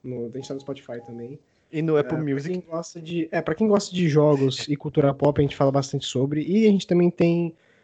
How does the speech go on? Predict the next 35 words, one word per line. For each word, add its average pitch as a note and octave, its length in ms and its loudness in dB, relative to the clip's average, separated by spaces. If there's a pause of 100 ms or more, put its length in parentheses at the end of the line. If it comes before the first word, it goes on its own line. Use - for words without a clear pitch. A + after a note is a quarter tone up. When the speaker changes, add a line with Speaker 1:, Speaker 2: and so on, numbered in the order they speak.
(140)
Speaker 1:
pra E4+ 120 -6
quem C#4 180 -2
gosta D3+ 280 -2
de C#3 120 -6
algo B2+ 200 -6
mais, B2 440 -10
né, B2 320 -8
educacional, A#2+ 680 -10
coisa A#2+ 220 -14
do A#2 100 -18
tipo, C3 300 -12
a - 20 -2
gente C#3+ 160 -6
tem D3 100 -4
um, C3+ 460 -4
um C3+ 60 -6
quadro, C3+ 500 -2 (580)
ah, C3 280 -2
sobre, C3+ 560 0
que C3+ 100 -4
a - 20 2
gente C#3 120 -4
fala C#3 180 0
normalmente D#3 340 0
sobre C#3 220 -4
história, D#3+ 580 4
sobre B2+ 280 -2
ciências, C#3+ 1000 0 (340)
ah, B2+ 460 -2
política, C#3 760 0
então, C#3+ 680 -2
todo F3 160 0
tipo E3+ 180 -6
de E3 100 -4
coisa. A2+ 300 -2